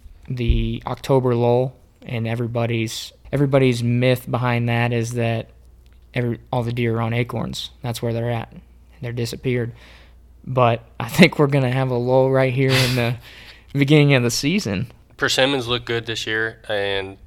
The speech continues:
Speaker 2: so do acorns for sure. I think we're gonna have a good crop in both of those.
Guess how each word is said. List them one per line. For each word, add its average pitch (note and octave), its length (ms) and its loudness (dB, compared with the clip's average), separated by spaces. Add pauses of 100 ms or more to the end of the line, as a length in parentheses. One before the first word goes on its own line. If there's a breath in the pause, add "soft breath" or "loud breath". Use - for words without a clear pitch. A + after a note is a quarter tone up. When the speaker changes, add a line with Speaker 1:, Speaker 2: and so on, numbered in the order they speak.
(200)
Speaker 2:
so G#2+ 300 -6
do G#2 340 -6 (160)
acorns G2+ 420 -6
for - 140 -12
sure. G2+ 320 -4
I F#2+ 40 -6
think G#2 200 -12
we're G2 120 -12
gonna G2 140 -8
have G2 160 -6
a G2 80 -14
good F#2+ 220 -6
crop G2 260 -6
in G2 80 -12 (500 loud breath)
both G#2 220 -2
of G2+ 120 -4
those. G#2 380 2